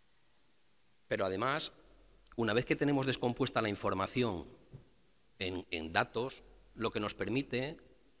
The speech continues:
es publicarla. Entonces, el cami-, lo que os comentaba inicialmente de, de la gestión del cambio, de cómo tenemos que cambiar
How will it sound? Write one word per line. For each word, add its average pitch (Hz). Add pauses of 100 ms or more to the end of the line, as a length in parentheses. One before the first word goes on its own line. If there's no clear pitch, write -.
(160)
es 101
publicarla. 101 (560)
Entonces, 107 (520)
el 104
cami-, 107
lo 107
que 107
os 98
comentaba 101
inicialmente 117
de, 90 (260)
de 101
la 95
gestión 127
del 107
cambio, 107
de 87
cómo 117
tenemos 123
que 113
cambiar 107